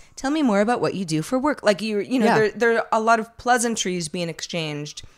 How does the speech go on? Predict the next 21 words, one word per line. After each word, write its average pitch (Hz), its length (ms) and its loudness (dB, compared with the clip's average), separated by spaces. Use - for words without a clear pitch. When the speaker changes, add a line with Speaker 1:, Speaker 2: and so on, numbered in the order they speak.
Speaker 1:
And 208 140 0
sometimes, 214 720 0
you 202 80 -4
know, 165 220 -2
I'm 196 160 2
kinda 247 340 2
looking 220 360 0
to 208 120 -2
the 196 140 2
other 180 160 0
person 190 320 -4
to 185 80 -2
be 180 140 -2
like, 165 340 4
"Set 427 320 0
the 508 120 -2
tone 175 340 -2
here 143 260 -2
for 139 200 -8
me." 110 260 -8
Speaker 2:
Yeah. 151 220 0